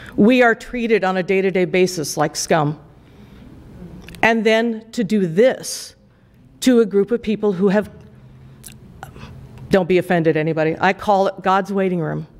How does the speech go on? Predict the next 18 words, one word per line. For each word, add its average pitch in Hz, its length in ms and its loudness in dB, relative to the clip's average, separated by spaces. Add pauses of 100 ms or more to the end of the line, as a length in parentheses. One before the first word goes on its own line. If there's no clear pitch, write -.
(280)
because 202 300 2
we 196 140 2
go 185 200 2
there 170 180 2
to 175 100 -6
live 160 180 -2
out 160 120 0
our 151 120 0
lives. 151 420 -2 (880)
And 180 140 4
unfortunately, 175 520 2
I 160 80 4
certainly 156 340 -2
will 151 140 0
not 143 160 0
be 151 80 4
able 147 240 0
to. - 180 -4